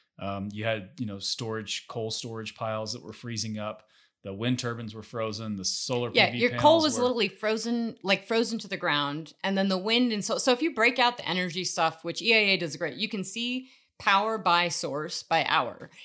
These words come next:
Speaker 2: And you can pull up Texas, which is basically, you know, everybody's talking about this in the media now, but it's essentially its own grid. You know, Texas is by itself,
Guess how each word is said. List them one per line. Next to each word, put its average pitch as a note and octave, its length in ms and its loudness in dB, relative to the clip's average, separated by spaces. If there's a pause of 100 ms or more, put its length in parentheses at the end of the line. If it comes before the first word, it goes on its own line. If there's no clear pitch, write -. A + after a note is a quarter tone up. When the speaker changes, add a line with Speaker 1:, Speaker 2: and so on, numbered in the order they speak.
(140)
Speaker 2:
And G3 100 4
you F#3 80 0
can G#3 140 -6
pull A3+ 160 0
up A#3+ 100 0
Texas, E3+ 420 0
which F3 180 -6
is F3+ 120 -6
basically, F3 840 -2
you E3+ 80 -8
know, D3+ 200 -4
everybody's E3 400 -4
talking F3 220 -2
about E3+ 140 -6
this - 80 -18
in D#3+ 80 -8
the D#3+ 60 -4
media D3+ 140 -4
now, D3 80 -4
but E3+ 100 -8
it's F3 140 -8
essentially F3+ 460 -4
its D#3+ 120 -6
own D3+ 220 -4
grid. C#3+ 300 -6
You D#3+ 100 0
know, C#3 140 -2
Texas F3 400 -4
is D#3+ 140 -6
by D#3 140 4
itself, C#3 400 -2